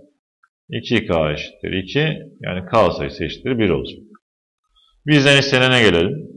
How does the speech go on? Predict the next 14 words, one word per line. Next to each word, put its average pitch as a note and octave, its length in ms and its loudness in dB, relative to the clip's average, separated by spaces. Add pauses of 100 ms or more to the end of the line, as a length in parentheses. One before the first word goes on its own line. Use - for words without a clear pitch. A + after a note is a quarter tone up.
(340)
Dört C#3+ 240 6
yaşındaki A#2 400 2
çocuk F2+ 300 -2
kaç F2+ 220 -2
lira F2 140 0
almıştır D#2+ 580 -2
diye D2+ 180 -4
soruyor. E2+ 380 -6 (160)
Dört A#2+ 220 2
yaşındaki A#2+ 500 0
çocuk C#3+ 320 0
x C3 260 -4
lira F#2+ 180 2
almıştır. D2 440 -6